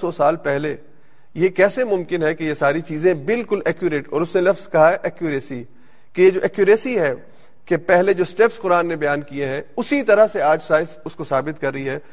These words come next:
تو یہ میرے لیے اسٹونشنگ تھا، بہت حیران کن تھا۔ لیکن پھر وہ جو قرآن کہتا ہے نا کہ ہدایت کسی کے حصے میں آتی ہے، وہ ڈاکٹر مورس بکائی تھا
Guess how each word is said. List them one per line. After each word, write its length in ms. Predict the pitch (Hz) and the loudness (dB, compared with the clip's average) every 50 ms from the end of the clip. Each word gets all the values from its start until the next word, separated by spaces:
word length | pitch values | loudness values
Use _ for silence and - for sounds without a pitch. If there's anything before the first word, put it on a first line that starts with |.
| - - - - | -20 -20 -14 -6
تو 100 | 170 180 | -2 2
یہ 280 | 196 214 208 180 151 - - - | 6 6 6 6 4 -2 -6 -10
میرے 280 | 131 131 143 175 202 208 | -6 0 0 4 4 4
لیے 300 | 190 180 175 180 170 147 - - | 2 2 0 0 0 -2 -4 -8
اسٹونشنگ 680 | 123 - - - 170 165 180 185 175 - 190 170 156 | -14 -14 -10 -4 -2 -2 0 -2 -4 -4 -8 -8 -8
تھا، 160 | - - 143 | -4 -2 -2
بہت 340 | 139 135 143 156 151 - - | -2 2 4 4 4 2 2
حیران 280 | 143 135 135 139 151 165 | -4 -2 -2 -2 -2 -4
کن 180 | 151 147 139 | -6 -10 -10
تھا۔ 200 | 127 - 131 127 - - - - - - - - - - - - | -10 -10 -12 -12 -12 -16 -20 -20 -20 -20 -20 -20 -20 -14 -2 0
لیکن 260 | 190 202 220 214 196 | 0 0 0 -2 -2
پھر 140 | - 214 208 | 0 0 2
وہ 120 | 202 196 | 2 2
جو 80 | 190 190 | 0 2
قرآن 280 | - 165 175 196 214 | 4 4 4 4 2
کہتا 280 | 202 214 190 185 - 208 | 0 -4 -4 -2 -2 -2
ہے 60 | 220 | -2
نا 60 | 226 | -2
کہ 140 | 202 190 165 | -2 -2 0
ہدایت 300 | 147 143 147 165 175 - | 2 4 4 2 2 -2
کسی 200 | 175 160 - 185 | -12 -10 -10 -8
کے 160 | 165 165 143 | -8 -6 -8
حصے 180 | 131 127 - 151 | -8 -6 -6 -4
میں 120 | 147 143 | -2 -2
آتی 280 | 127 123 - 139 135 131 | -4 -4 -6 -10 -10 -10
ہے، 80 | 117 - - - - - - - - | -10 -12 -14 -20 -20 -20 -20 -16 -8
وہ 220 | 143 151 175 175 | -2 0 0 2
ڈاکٹر 340 | 160 160 170 165 - 196 180 | 4 2 0 2 0 -4 -2
مورس 320 | 175 170 175 196 185 - | -2 0 -2 -2 -4 -4
بکائی 340 | 170 160 156 156 147 170 180 | -8 -6 0 0 2 2 0
تھا 240 | 170 165 156 143 | -2 -2 -2 -2